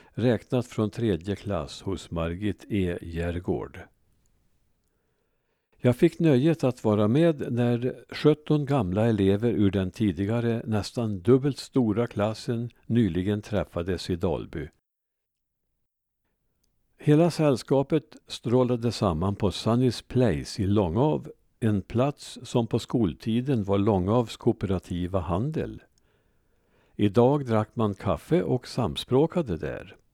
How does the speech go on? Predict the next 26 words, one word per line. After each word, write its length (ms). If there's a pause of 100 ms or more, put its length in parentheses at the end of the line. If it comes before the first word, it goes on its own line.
(520)
Tonläget 800
var 140
lite 320
försiktigt 720
och 100
trevande 640
i 80
början, 540 (400)
som 240
det 140
blir 300
när 160
man 180
inte 240
har 100
setts 380
på 180
många 340
år. 400 (500)
Inte 320
riktigt 640
stimmandet 880
hos 280
en 300
rastande 680
skolklass. 960